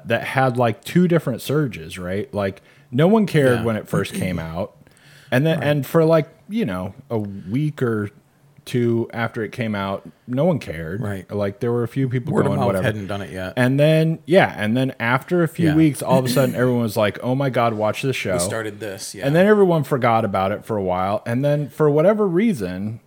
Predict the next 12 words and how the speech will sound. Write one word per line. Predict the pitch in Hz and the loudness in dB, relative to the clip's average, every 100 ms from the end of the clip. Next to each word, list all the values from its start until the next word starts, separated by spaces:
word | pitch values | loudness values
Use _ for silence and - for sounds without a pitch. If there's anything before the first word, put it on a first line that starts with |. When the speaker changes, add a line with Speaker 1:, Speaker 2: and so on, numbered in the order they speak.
| - | -4
Speaker 1:
like, | 107 98 95 | -2 0 0
Speaker 2:
Yeah. | 131 - - - - - - 147 | -4 -14 -20 -20 -18 -18 -14 -10
Speaker 1:
I | |
don't | 196 110 | -6 -4
know, | 113 113 | -4 -4
like, | 80 80 85 - _ _ _ _ _ _ _ | -6 -12 -14 -16 _ _ _ _ _ _ _
two | - 175 | -4 -2
or | 147 | -2
three | - 135 | -2 -2
months | 113 113 151 | -2 -2 -4
ago | 123 98 90 87 | -6 -4 -4 -4
now, | 87 87 87 87 | -8 -10 -10 -10